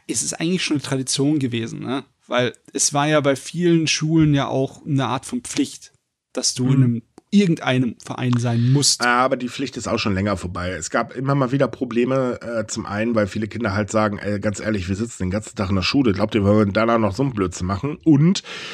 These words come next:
Speaker 2: äh, die Eltern haben ganz schön rebelliert, weil, äh, die wurden halt immer dazu gezwungen, Zeit zu opfern, äh, denn, ähm, ja, man musste ja auch irgendwo hinfahren und, und, und, und, und. Also man hatte ganz Spaß, ordentlich Geld gekostet, gerade bei Sportclubs.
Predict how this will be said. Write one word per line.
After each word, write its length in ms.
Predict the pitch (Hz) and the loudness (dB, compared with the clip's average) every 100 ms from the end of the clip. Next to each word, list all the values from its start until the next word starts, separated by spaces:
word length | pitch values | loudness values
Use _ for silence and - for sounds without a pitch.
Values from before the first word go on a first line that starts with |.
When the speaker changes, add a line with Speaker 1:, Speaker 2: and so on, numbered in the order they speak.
| - - - | -14 -16 -8
Speaker 2:
äh, 200 | - 127 123 | 2 2 4
die 120 | 123 | 2
Eltern 280 | 165 170 113 | 2 2 0
haben 100 | 98 | -4
ganz 160 | 92 | -4
schön 140 | 110 110 | -2 0
rebelliert, 480 | 110 104 98 143 131 | 0 2 2 2 4
weil, 260 | 110 120 113 | 6 6 4
äh, 100 | 113 | -2
die 240 | 104 127 | -2 0
wurden 220 | 143 131 | 2 2
halt 120 | 127 131 | 2 2
immer 140 | 127 | 2
dazu 240 | 120 - | 0 -2
gezwungen, 340 | 135 123 139 117 | -4 -4 -4 -4
Zeit 260 | - 147 - | -2 -4 -2
zu 100 | 113 | -2
opfern, 460 | - 127 135 147 | -2 0 0 0
äh, 260 | - 120 117 | 0 2 2
denn, 440 | 120 120 120 123 117 | 2 0 2 -2 0
ähm, 600 | 117 117 117 117 110 - | 0 2 0 0 -2 -6
ja, 220 | 110 202 | 0 2
man 160 | 208 123 | 2 0
musste 260 | 127 - | -2 2
ja 80 | 117 | 4
auch 160 | 107 95 | 4 0
irgendwo 300 | 95 101 156 | -2 2 4
hinfahren 640 | 240 254 - 190 180 175 175 | 4 2 0 0 2 2 2
und, 200 | 214 220 | 0 0
und, 160 | 170 | 0
und, 100 | 143 | -2
und, 100 | 127 | -4
und. 120 | 101 92 | -6 -4
Also 180 | 147 | -2
man 100 | 120 | -2
hatte 120 | 98 110 | -2 0
ganz 180 | 104 110 | 0 -2
Spaß, 320 | - 98 95 | -4 -4 -4
ordentlich 240 | 95 95 | -8 -4
Geld 180 | 147 165 | -2 -2
gekostet, 360 | - 92 - 92 | -4 -10 -10 -6
gerade 200 | 107 101 | -2 -2
bei 80 | |
Sportclubs. 580 | 92 - 143 - - - | -2 -4 -4 -4 -10 -10